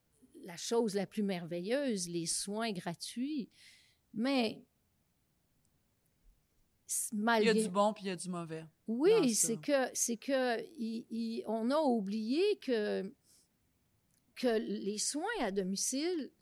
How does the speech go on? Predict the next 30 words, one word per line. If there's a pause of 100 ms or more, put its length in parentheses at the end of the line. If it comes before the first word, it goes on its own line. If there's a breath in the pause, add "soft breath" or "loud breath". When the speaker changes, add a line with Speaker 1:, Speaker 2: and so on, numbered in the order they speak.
Speaker 1:
sont, (220)
sont (220)
la
pierre
angulaire (500 soft breath)
du
système
de
la
santé. (480)
Si (120)
on,
on,
on, (260)
on
va
pas
là, (220)
on
mise
pas
là, (560)
ben,
dans
une
popu-, (120)
dans
une
population
vieillissante,